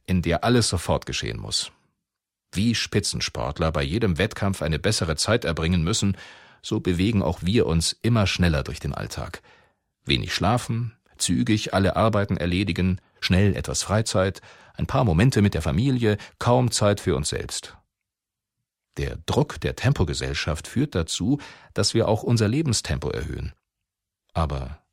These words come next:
tut uns das wirklich gut? Wie schnell können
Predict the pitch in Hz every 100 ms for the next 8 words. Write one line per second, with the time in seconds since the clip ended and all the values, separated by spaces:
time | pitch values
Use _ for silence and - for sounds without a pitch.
0 | _ - 85 85 - - 82 107 - -
1 | - - _ _ _ _ _ _ _ _
2 | _ _ _ _ _ - - 92 147 -
3 | 120 135 - - 127 127 120